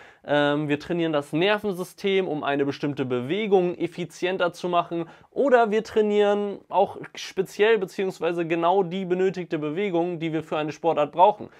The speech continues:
Beispielsweise beim Kraft-Dreikampf, wenn wir das Wettkampf-Bankdrücken ausführen.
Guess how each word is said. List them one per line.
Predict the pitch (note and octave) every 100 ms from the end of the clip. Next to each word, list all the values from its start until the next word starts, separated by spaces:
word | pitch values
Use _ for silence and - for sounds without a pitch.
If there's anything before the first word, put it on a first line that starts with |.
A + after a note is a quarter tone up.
| _
Beispielsweise | C3+ D#3 F#3 D#3+ E3+ D#3+ D3+
beim | C#3+ C#3
Kraft-Dreikampf, | - F3 - F3 F3+ G3+ G#3+ G3+ - _ -
wenn | C#3+ E3
wir | E3 E3+
das | E3+ E3+
Wettkampf-Bankdrücken | G#3+ - C#3+ A#2+ - A2 G2+ G#2+ G2+
ausführen. | F#2+ F#2+ - -